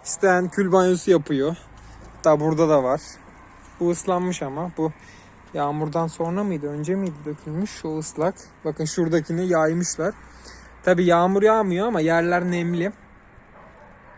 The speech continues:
Yani çok böyle güneş çıktığında kurutmuyor. Böyle hafiften bir güneş oluyor, gidiyor. Şöyle. Keyifler güzel yani. Yumurtalarımızı da topladık.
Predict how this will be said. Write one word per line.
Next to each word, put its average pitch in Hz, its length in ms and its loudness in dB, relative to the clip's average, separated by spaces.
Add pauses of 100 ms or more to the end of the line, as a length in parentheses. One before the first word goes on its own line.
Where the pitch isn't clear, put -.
Yani 143 120 -4
çok 175 300 2
böyle 190 160 6
güneş 190 340 2
çıktığında 226 440 -2
kurutmuyor. 185 720 -2 (1120)
Böyle 156 240 2
hafiften 165 640 -2
bir 170 140 -2 (760)
güneş 170 320 -2
oluyor, 156 300 0
gidiyor. 147 380 -2 (1200)
Şöyle. 147 560 -4 (880)
Keyifler 226 420 6
güzel 233 420 0
yani. 170 360 2 (240)
Yumurtalarımızı 220 680 6
da 208 60 4
topladık. 208 460 2